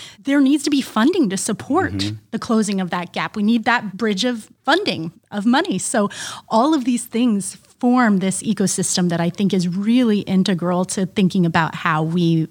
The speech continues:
Speaker 1: move forward in the future.
Speaker 2: Well, thanks so much, Caitlin. We really look forward to following the Milken Institute.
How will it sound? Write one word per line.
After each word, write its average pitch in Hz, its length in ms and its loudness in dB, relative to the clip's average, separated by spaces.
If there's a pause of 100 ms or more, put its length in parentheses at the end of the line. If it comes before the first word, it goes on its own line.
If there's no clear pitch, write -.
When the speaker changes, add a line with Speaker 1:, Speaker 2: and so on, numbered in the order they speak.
Speaker 1:
move 185 460 2
forward 160 760 -4 (420)
in 196 100 4
the 175 80 4
future. - 420 -4 (480)
Speaker 2:
Well, 117 100 -12
thanks - 300 -2
so 123 140 4
much, 92 480 0
Caitlin. 95 460 -4
We 113 60 2
really 123 240 2
look 151 140 -2
forward 117 280 0
to 104 40 -4
following 104 360 0
the 104 60 4
Milken 95 280 0
Institute. 90 460 -2